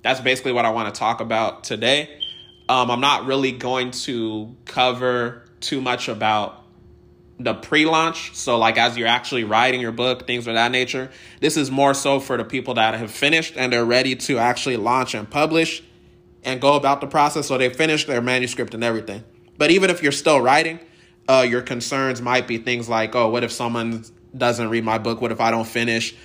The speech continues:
Same overlap with somebody that has already finished. So still listen, even if you haven't finished your book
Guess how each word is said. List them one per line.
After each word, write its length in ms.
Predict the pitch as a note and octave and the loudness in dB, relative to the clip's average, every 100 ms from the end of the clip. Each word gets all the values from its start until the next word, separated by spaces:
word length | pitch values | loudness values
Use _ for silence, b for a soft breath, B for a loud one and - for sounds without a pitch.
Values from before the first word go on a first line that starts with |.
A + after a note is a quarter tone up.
| B B B - | B B B -10
Same 340 | - F#3+ G#3 | 0 2 2
overlap 540 | D3+ F3+ E3+ D3+ D3+ B2+ | 0 0 0 0 0 -2
with 300 | B2 A2 - | -4 -6 -10
somebody 480 | D3+ C3 B2 B2 | -6 0 0 0
that 240 | A#2 G#2+ F#2 | -2 -4 -4
has 280 | A2 G#2 A2 | -6 -4 -2
already 240 | A2 A2 | -2 -2
finished. 400 | A2 A2 G2+ - | -6 -6 -6 -6
So 340 | A2+ G#2+ A2 - - _ - | -4 -4 -6 -12 -20 _ -10
still 460 | - F3+ F#3 D3+ - | 0 4 4 2 0
listen, 460 | C#3+ D3+ D3+ C#3+ - | 2 2 0 -4 -2
even 220 | C3 B2+ | -2 -2
if 120 | A#2+ | -4
you 80 | A#2 | 0
haven't 320 | A2+ A2+ A2+ | 0 0 -4
finished 520 | - A2+ A2+ A2+ - - | -8 -6 -4 -6 -8 -10
your 180 | A2+ G#2 | -6 -4
book 380 | A2 G#2+ - | -4 -4 -10